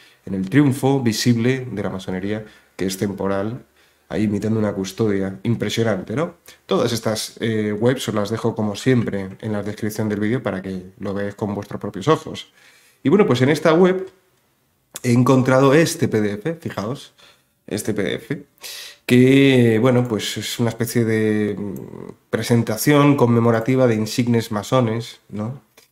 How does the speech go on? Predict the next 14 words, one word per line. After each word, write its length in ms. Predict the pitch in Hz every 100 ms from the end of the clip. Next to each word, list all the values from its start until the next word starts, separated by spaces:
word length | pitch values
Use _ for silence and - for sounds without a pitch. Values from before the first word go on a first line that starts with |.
| _ _ _ _
Y, 880 | 117 120 120 117 117 110 110 107 - - _ -
y 120 | 120
fijaos 580 | 123 117 131 135 135 -
quién 160 | 123
aparece 340 | 123 123 123 120
por 140 | 123
aquí. 420 | 127 160 131 - _ _ _ _ _ _ _ _ _ _ _ _
Bastante 380 | - 113 127 127
arriba, 300 | 123 143 113
por 100 | 101
cierto, 460 | 107 139 139 104 - _
Asa 460 | 123 123 123 147
Gris 600 | 143 120 127 127 - - -
Candler, 500 | 151 147 113 -